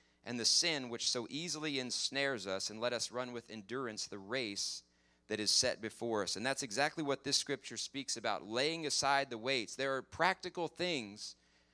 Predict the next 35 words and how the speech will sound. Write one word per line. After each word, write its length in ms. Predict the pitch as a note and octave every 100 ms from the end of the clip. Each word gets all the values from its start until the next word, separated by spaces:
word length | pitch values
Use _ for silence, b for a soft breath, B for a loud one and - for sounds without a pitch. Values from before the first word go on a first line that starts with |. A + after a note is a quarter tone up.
| b
that 160 | C3+ C3+
we 160 | D#3 D#3
can 220 | D3 A#2+
do 420 | C#3 D3 G#2 A2 G#2+ _ _ _ _ _ -
that 140 | A#2+
will 160 | B2 A#2
help 300 | A#2+ D#3 C#3+
us 140 | A#2+ -
to 100 | A#2+
live 200 | B2+ B2
for 140 | A#2+
God. 240 | B2 B2+
And 100 | A2
if 140 | G#2+ B2
we 100 | D3
will 240 | C#3+ B2 -
take 340 | - F#3+ -
those 220 | E3 D#3+
steps, 840 | - - E3 C3 - - - - - _ _ _ _ _ _ _ _ _ _ _ _ _ _ _ _ -
we'll 160 | A#2
see 180 | B2 C3
progress. 800 | A2+ B2 A#2+ G2+ F2+ - - - - _ _ _ _ _ -
And 100 | A#2
then 100 | C3
the 80 |
third 300 | A2+ D3 C#3+
thing 220 | C3 C#3 B2
is 200 | G#2+ F#2+
guarding 600 | A#2 B2+ C3+ C3 A#2+ B2+ b b b b b _
the 80 | A2+
gates 600 | F#2+ A#2 G#2 - - -
of 220 | G2 F2+
life, 440 | G#2+ A2 F#2 - -
because 600 | G#2 A#2+ G#2+ F#2 - - _ _ -
influence 1080 | E3 E3 - C3+ A2 - - - - -